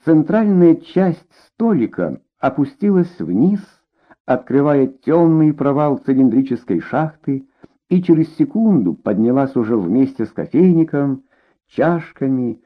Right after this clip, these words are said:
молочником, сахарницей и всем остальным, что нужно. Соколов смотрел на все это с удовольствием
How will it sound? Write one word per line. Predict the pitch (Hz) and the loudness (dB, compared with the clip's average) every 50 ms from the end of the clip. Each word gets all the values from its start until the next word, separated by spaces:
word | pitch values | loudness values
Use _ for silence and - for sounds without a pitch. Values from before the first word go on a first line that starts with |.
| _ _ _ _ | _ _ _ _
молочником, | - 82 92 87 101 143 180 175 175 - - 156 147 143 - 127 110 101 | -8 -6 -4 0 0 2 2 0 0 -2 -4 -4 -4 -4 -4 -4 -4 -6
сахарницей | - - 113 143 160 160 - 160 143 135 135 131 135 - - 117 107 95 | -4 -4 -2 -2 -2 -2 -4 -6 -4 -2 -2 -2 -2 -4 -4 -4 -4 -4
и | - _ 117 110 | -4 _ -8 -8
всем | 107 - 117 107 92 | -6 -6 -4 -4 -4
остальным, | 90 - - - - 65 64 65 80 143 190 196 180 180 180 - - | -6 -8 -10 -10 -10 -8 -8 -4 0 0 0 0 0 -4 -6 -12 -20
что | - - - - 104 | -20 -16 -10 -6 -6
нужно. | 95 60 64 65 - - - 55 55 - - _ _ _ _ _ _ _ _ _ _ _ _ _ _ | -6 -6 -6 -10 -12 -14 -16 -16 -16 -16 -18 _ _ _ _ _ _ _ _ _ _ _ _ _ _
Соколов | - 127 123 127 131 147 147 - | -8 -6 -2 -2 0 0 -2 -4
смотрел | - - 104 110 113 - - 139 147 131 | -6 -6 -6 -6 -6 -2 -2 0 0 2
на | 120 117 110 | 0 0 -2
все | 104 - - 113 107 | -2 -4 -4 -4 -2
это | 110 107 110 | -2 -2 -4
с | 104 - | -6 -6
удовольствием | 98 80 69 67 71 80 117 160 185 180 156 - - - 92 71 65 60 52 - | -8 -8 -8 -8 -6 -4 -2 -2 -2 -2 -4 -8 -10 -8 -8 -6 -6 -8 -10 -14